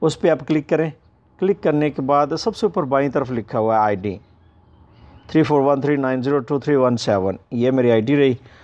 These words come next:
और मैंने अपना निकनेम लिखा हुआ है और पाकिस्तान मेल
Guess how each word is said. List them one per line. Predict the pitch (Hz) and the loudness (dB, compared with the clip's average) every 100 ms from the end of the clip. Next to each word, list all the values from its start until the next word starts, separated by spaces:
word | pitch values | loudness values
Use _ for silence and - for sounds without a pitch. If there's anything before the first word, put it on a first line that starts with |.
| - - - | -20 -12 -2
और | 101 98 95 98 | 0 2 2 2
मैंने | 107 110 110 | 2 2 2
अपना | 107 110 104 | 0 0 -2
निकनेम | 117 117 139 135 | -2 -2 0 0
लिखा | 131 131 135 | -2 -2 0
हुआ | 117 117 110 | 2 4 2
है | 107 107 | 2 0
और | 107 104 101 98 95 | 0 0 0 -2 -2
पाकिस्तान | 110 104 113 117 110 110 | -4 -4 -4 0 0 0
मेल | 104 107 110 | 2 2 4